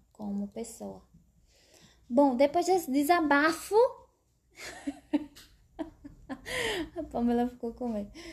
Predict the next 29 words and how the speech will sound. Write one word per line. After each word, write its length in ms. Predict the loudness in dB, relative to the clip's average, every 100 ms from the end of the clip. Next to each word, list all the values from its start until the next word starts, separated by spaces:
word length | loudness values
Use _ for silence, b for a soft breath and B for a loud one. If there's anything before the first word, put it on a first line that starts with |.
| -12
Depois 340 | -2 0 2 2
desse 240 | 2 0
desabafo, 1040 | -6 -2 -2 0 -2 -2 -4 -6 -14 -14 -14
a 160 | -8 -4
gente 380 | -4 -6 -8 -10
vai, 1000 | -6 -4 -4 -4 -4 -2 -4 -4 -6 -10 -14 _ _ _ _ _ _ b b b b
a 100 | -16
gente 300 | -8 -8 -8
vai 120 | -6 -6
entrar 320 | -6 -8 -6
no 160 | -6
tema, 540 | -8 -10 -10 -8 -12 -14 _ -20
ok? 500 | _ -10 -8 -8 -12 -6
Eu 160 | -4
vou 180 | -2 -4
parar 520 | -4 -6 -6 -6 -8 -12 _ _
esse, 320 | -16 -12 -16 -14
esse 180 | -14 -14
episo-, 400 | -14 -12 -10 -10 -8
esse, 560 | -10 -8 -8 -6 -8 B B B B
essa 160 | -12 -8
gravação 500 | -6 -6 -6 -8 -8
aqui 380 | -8 -8 -6 -6
e 40 |
vou 160 | -6 -8
juntar 340 | -8 -10 -14
com 140 | -12
a 100 | -8
outra, 280 | -8 -10 -16